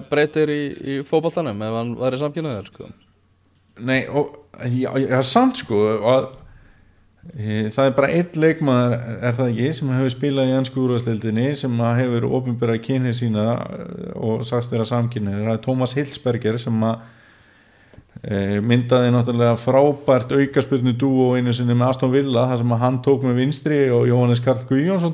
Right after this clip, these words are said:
Speaker 2: tók með hægri.
Speaker 1: Mm.
Speaker 2: Og báðir svona þrjusubombarar, að hann kom út úr skápnum eftir, hérna, sinn feril. Og ef þetta er reyndin með Sol Campbell, að hann væri náttúrulega svona að lóða í þessari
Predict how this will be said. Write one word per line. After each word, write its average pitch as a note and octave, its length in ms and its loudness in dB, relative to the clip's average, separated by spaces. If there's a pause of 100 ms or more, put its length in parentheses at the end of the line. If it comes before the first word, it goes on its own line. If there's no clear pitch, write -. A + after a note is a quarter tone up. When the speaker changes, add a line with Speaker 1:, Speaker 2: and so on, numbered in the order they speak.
Speaker 2:
tók E3 80 2
með D#3+ 160 0
hægri. F#3 220 0 (500)
Speaker 1:
Mm. A2+ 200 -12 (280)
Speaker 2:
Og B2 160 -10
báðir B2 320 4
svona B2+ 240 0
þrjusubombarar, C3+ 720 2
að B2 160 2
hann C3 240 2
kom C3+ 160 0
út B2+ 80 2
úr B2 80 0
skápnum B2 480 2
eftir, A#2+ 480 0
hérna, A#2 560 -2
sinn C3 240 -4
feril. A#2+ 540 0 (640)
Og G#2+ 240 2
ef A#2+ 160 4
þetta B2 220 4
er D3 100 6
reyndin D3+ 480 4
með C3+ 180 6 (140)
Sol C#3 240 0
Campbell, D3 540 0
að G#2 100 0
hann A#2+ 220 2
væri A#2 180 4
náttúrulega A2+ 540 0 (1500)
svona C3 240 2
að D3+ 80 4
lóða D#3+ 460 6 (420)
í D3+ 160 0
þessari C#3+ 320 2